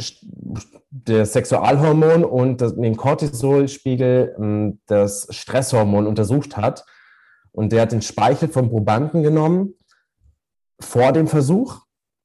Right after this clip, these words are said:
und den gemessen und hat die Probanden dann gebeten, in eine Powerpose zu gehen. Also wirklich genau das, was ich gerade gemacht habe, ähm, Brust raus, Arme nach oben, lachen und einfach mal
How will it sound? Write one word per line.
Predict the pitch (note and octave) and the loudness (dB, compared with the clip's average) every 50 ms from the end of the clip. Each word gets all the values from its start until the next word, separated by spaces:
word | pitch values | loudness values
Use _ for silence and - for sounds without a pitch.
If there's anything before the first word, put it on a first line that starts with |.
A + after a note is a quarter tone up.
| _ _ _ _ _ _ _ | _ _ _ _ _ _ _
und | - C3+ B2 C#3 | -4 -2 0 2
den | C#3+ C#3+ | 2 2
gemessen | C#3 C#3+ C3 C#3 D3 C#3+ - - G3 C#4 C#4+ - _ _ _ _ _ _ _ _ - - - - - | 2 2 0 0 -2 -2 -2 -4 -4 -4 -6 -12 _ _ _ _ _ _ _ _ -20 -20 -16 -8 0
und | D3 C#3+ C#3+ C#3+ C#3 C#3 C#3 C#3 - - _ _ _ _ _ _ _ _ _ _ _ _ _ _ _ - | 2 4 4 4 4 2 0 -2 -6 -16 _ _ _ _ _ _ _ _ _ _ _ _ _ _ _ -8
hat | - B2 C#3+ B2+ A#2 - - _ _ | -4 -2 -2 -2 -4 -8 -14 _ _
die | - - - - C#3 B2+ | -16 -14 -6 -4 -2 -2
Probanden | - - B2 A2+ C3 D3 F3 E3 F3 E3 C3+ A#2+ | 0 0 0 2 2 2 2 2 2 2 0 0
dann | A#2+ C3+ A2 C#3 F3 F#3 | 0 0 0 2 0 0
gebeten, | D3+ B2+ A#2+ C3+ D3 D#3+ - D#3+ | 0 0 0 0 0 2 0 0
in | - C#3 | 0 0
eine | B2 A#2+ C3+ C3 | 0 0 0 -2
Powerpose | B2+ - B2+ C3+ C#3 C#3 B2 A2 A2 G#2+ F#2 F2+ D#2+ | -2 0 0 2 2 2 2 2 -2 -2 -2 -4 -8
zu | - - | -8 -8
gehen. | F2 F2 F2 E2+ | -6 -6 -6 -6
Also | - G2 G2+ F#2 F#2+ G#2 | -2 -2 -2 0 0 0
wirklich | G#2+ A#2+ A#2+ - B2+ A#2+ A#2+ | 2 2 0 0 -2 -4 0
genau | - A#2 A2 A#2+ B2+ | 0 0 2 2 2
das, | C3 A#2 B2 | 0 0 0
was | A#2+ G#2+ | -2 -2
ich | A#2+ A2 | -2 -2
gerade | - A#2+ A2+ A2+ | 0 0 2 2
gemacht | A2 A2+ B2 C#3 C#3+ - - | 2 2 0 0 0 -2 -2
habe, | C#3 C#3+ C3+ C3 B2 A#2+ - A#2+ | 0 2 2 2 0 -2 -2 0
ähm, | A#2+ A#2 A#2 A2+ A2 A2 _ _ _ _ _ _ _ _ | 0 2 2 0 -2 -2 _ _ _ _ _ _ _ _
Brust | - B2+ C#3 D3 C#3+ C#3+ - - G#2 | 0 4 4 4 4 2 0 0 2
raus, | A#2+ B2+ C3 B2+ B2+ A#2+ - | 4 4 6 4 4 2 2
Arme | - C3 C#3 C3+ B2 | 2 2 2 4 2
nach | A#2+ A2+ A#2+ | 2 0 0
oben, | - C#3+ C#3 B2+ B2 A#2 B2 A#2+ B2 B2 B2 | 0 2 2 2 2 2 2 0 2 2 2
lachen | A#2+ B2 C3 C3 C3+ C3+ - - B2+ B2 A#2+ A#2+ A#2 A#2 - _ _ _ _ _ _ _ _ _ - | 2 2 2 2 2 0 -2 -2 0 0 0 0 -2 -4 -6 _ _ _ _ _ _ _ _ _ 0
und | C3 B2+ | 0 2
einfach | A#2+ C3 C#3 C#3 D3 C#3+ | 2 2 2 2 4 4
mal | C#3 C3 B2+ C3+ C#3 C3 - | 4 4 4 4 2 2 -2